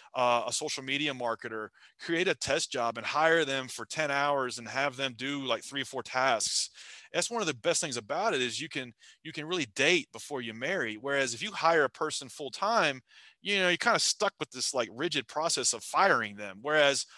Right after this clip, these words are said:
on Upwork, you can, like, you can date a lot of different freelancers and, and figure out who's the one you wanna really bring on full time.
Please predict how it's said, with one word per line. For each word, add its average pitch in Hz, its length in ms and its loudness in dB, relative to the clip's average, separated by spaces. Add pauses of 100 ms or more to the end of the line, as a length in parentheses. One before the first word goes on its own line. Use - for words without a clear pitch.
(120)
on 120 200 -4
Upwork, 165 420 0
you 160 80 -6
can, 131 220 -6
like, 120 180 0 (220)
you 190 100 -8
can 110 220 -8 (100)
date 170 260 4
a 135 60 6
lot 135 300 4
of 127 100 0
different 127 340 -4
freelancers 123 800 -4
and, 113 120 -12
and 113 120 -14
figure 143 220 -4
out 123 120 -2
who's 139 180 -10
the 131 80 -8
one 131 180 -10
you 127 100 -12
wanna 131 200 -6
really 127 180 -6
bring 117 220 -8
on 127 160 -4
full 113 180 -14
time. 143 400 0